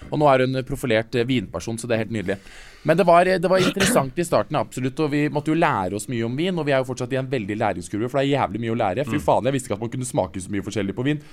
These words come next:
Speaker 2: Men du, hva var det gjennombruddet ditt? Den
Speaker 1: Gjennombruddet
Speaker 2: andre
Speaker 1: mitt?
Speaker 2: te-, smakinga,
Speaker 1: Ja,
Speaker 2: jeg ble
Speaker 1: gjen-,
Speaker 2: så imponert.
Speaker 1: ja,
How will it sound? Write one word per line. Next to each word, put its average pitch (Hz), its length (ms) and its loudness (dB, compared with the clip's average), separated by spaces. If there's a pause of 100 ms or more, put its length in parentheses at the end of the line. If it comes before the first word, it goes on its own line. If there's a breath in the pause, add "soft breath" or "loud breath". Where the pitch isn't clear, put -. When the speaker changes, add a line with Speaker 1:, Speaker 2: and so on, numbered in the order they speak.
(120)
Speaker 2:
Men 127 140 0
du, 143 220 2
hva 165 280 2
var 202 100 0
det 220 180 -2
gjennombruddet 131 560 0
ditt? 123 340 -4
Den 143 180 -4
Speaker 1:
Gjennombruddet 160 520 4
Speaker 2:
andre - 60 4
Speaker 1:
mitt? 175 180 2
Speaker 2:
te-, 139 180 4 (100)
smakinga, 104 500 -4
Speaker 1:
Ja, 139 140 6
Speaker 2:
jeg 110 100 -2
ble 135 120 4
Speaker 1:
gjen-, 151 100 4
Speaker 2:
så 107 140 -10
imponert. 98 320 -6
Speaker 1:
ja, 139 140 4